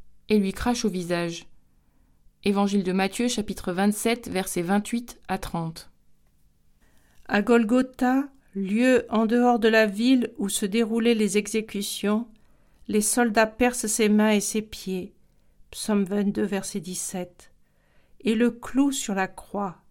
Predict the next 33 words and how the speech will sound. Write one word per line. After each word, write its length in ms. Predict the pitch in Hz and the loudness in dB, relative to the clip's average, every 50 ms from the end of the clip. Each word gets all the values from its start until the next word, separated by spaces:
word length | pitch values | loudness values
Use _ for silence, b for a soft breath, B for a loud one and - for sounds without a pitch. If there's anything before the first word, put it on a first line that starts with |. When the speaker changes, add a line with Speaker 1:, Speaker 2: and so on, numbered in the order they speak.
| _ _ - _ _ - - | _ _ -20 _ _ -10 -6
Speaker 2:
exposé 640 | - 240 - - - - - 254 247 226 233 254 247 | -6 -4 -4 -6 -6 -4 -2 0 0 2 2 4 4
à 60 | 233 | 4
la 140 | 214 208 196 | 4 2 2
vue 160 | 185 208 208 | 2 -2 0
de 120 | 220 214 | 0 -2
tous, 680 | 214 214 - - - 233 247 262 - - - - - _ - _ _ _ | -2 -4 -8 -8 -6 -6 -4 -6 -6 -10 -12 -14 -18 _ -20 _ _ _
pour 180 | - - 196 - | -8 -6 -6 -6
subir 560 | - - - 233 220 208 233 240 240 226 233 | -6 -4 -4 -4 -2 0 2 2 2 2 0
ce 140 | - - 214 | -2 -4 -2
long 160 | 190 202 202 | 0 0 0
supplice 720 | 202 - - - 220 220 - - 208 220 220 214 214 - | -2 -2 -6 -6 -6 -8 -10 -8 -6 -4 -4 -4 -8 -6
destiné 600 | - 202 196 - - - - 214 214 208 208 202 | -6 -6 -6 -6 -8 -8 -4 0 2 2 2 2
à 100 | 196 185 | 0 -2
donner 300 | 165 165 190 196 202 202 | -2 -2 -2 0 0 0
la 140 | 190 190 180 | 0 -2 -4
mort. 380 | 170 175 180 185 185 175 - - - - - - _ _ _ _ _ _ - | -4 -6 -8 -8 -10 -12 -14 -18 -20 -20 -20 -20 _ _ _ _ _ _ -6
Évangile 460 | - 196 202 202 214 220 214 220 208 190 | -4 -2 0 2 2 0 0 -2 -2 -2
de 100 | 208 196 | 0 2
Matthieu, 400 | 202 214 220 220 - - 240 226 | 2 2 2 0 -2 -2 -2 -2
chapitre 400 | - - 190 - 202 180 - 196 | -2 -4 -6 -8 -8 -10 -4 -2
vingt-sept, 500 | 202 208 208 214 - - 226 214 208 - | 0 0 0 0 -2 -4 -4 -4 -4 -4
versets 280 | 190 185 - - 196 | -8 -10 -8 -10 -10
trente-cinq 520 | - - - 208 196 - - - 196 190 - | -10 -4 -4 -4 -4 -2 -4 -4 -4 -4 -6
à 60 | 180 | -8
trente-sept. 800 | 175 - - 190 180 - - - - 170 165 - _ - - - _ _ - - _ _ _ _ _ _ _ _ _ b b b b b b b b b b b | -8 -6 -6 -6 -6 -6 -8 -10 -10 -12 -14 -16 _ -20 -20 -20 _ _ -20 -20 _ _ _ _ _ _ _ _ _ b b b b b b b b b b b
Speaker 1:
Dans 200 | 202 214 220 226 | 2 4 4 4
ces 160 | 220 - 233 | 4 2 0
trois 320 | 226 - - 277 285 254 269 | 0 2 2 2 4 6 6
endroits, 500 | 262 254 233 226 240 254 277 294 - - _ _ - | 6 6 6 4 4 2 2 0 -2 -8 _ _ -12
Jésus 360 | 185 - 226 233 220 240 269 | -6 -2 -2 0 2 4 4
a 80 | 233 214 | 4 4
particulièrement 760 | - 240 240 - - 240 - 240 220 226 226 214 226 233 240 | 4 0 -2 -2 -4 -4 -4 -2 -2 0 2 2 4 2 2
souffert. 640 | 240 - 247 226 214 - 202 185 185 - - - | 0 -2 -4 -6 -4 -4 -4 -4 -4 -6 -10 -18